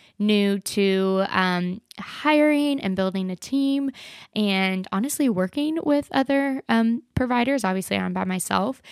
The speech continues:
And so there's nothing more that I want than to work with other dietitians. That is a huge dream of mine. And so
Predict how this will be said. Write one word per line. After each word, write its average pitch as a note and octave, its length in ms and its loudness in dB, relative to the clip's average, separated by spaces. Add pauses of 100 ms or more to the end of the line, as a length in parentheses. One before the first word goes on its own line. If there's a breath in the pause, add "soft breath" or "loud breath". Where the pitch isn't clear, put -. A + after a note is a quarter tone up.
(280 loud breath)
And G#3+ 200 0
so G3 400 2
there's F#3+ 280 0
nothing G3 640 -2
more F3+ 260 -6
that F3+ 120 -8
I F3+ 80 -4
want F3+ 360 -6
than F3+ 360 -6 (340)
to F#3+ 220 -6
work F3+ 320 -8
with F3 140 -8
other F3+ 200 -6
dietitians. F3 640 -6
That F3+ 160 -2
is F3+ 160 -2
a F3 60 -4
huge F#3+ 420 -6
dream F3+ 220 -4
of F3+ 180 -8
mine. F#3 320 -6 (400 loud breath)
And G#3+ 220 -4
so G#3 640 0